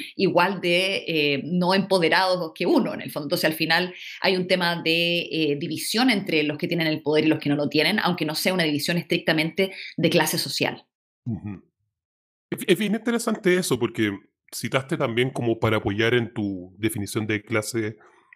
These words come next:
Speaker 2: clase plebeya, que también interesante, antes yo no te había escuchado decir clase plebeya, quizás sí este último tiempo, pero me llama la atención. Eh, que claro, pal-, para el momento maquiavélico, estamos hablando de Italia siglo diecisiete, si no me equivoco,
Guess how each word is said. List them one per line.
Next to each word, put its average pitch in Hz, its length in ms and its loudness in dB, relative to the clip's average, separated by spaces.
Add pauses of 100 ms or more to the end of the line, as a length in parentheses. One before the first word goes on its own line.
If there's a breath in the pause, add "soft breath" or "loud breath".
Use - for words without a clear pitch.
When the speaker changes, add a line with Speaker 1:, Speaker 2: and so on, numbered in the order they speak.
Speaker 2:
clase 117 260 0
plebeya, 110 360 2
que 110 80 -4
también 107 220 0
interesante, 131 360 0
antes 117 220 0
yo 123 100 2
no 123 80 2
te 113 60 2
había 117 260 4
escuchado 120 600 0
decir 127 280 -2
clase 135 240 -2
plebeya, 123 420 2
quizás - 360 -6
sí 131 300 -4 (340 soft breath)
este 117 180 -2
último 110 300 0
tiempo, 139 300 0
pero 104 380 -4 (100)
me 117 100 4
llama 120 160 4
la 117 80 4
atención. 113 440 0 (500 loud breath)
Eh, 117 680 4
que 117 280 4
claro, 196 280 6
pal-, 113 260 2
para 127 140 6
el 127 60 4
momento 127 360 2
maquiavélico, 151 600 2
estamos 135 260 2
hablando 143 300 4
de 135 80 6
Italia 139 340 2
siglo 143 340 2
diecisiete, 135 600 0
si 139 140 0
no 131 80 2
me 120 100 0
equivoco, 110 560 -2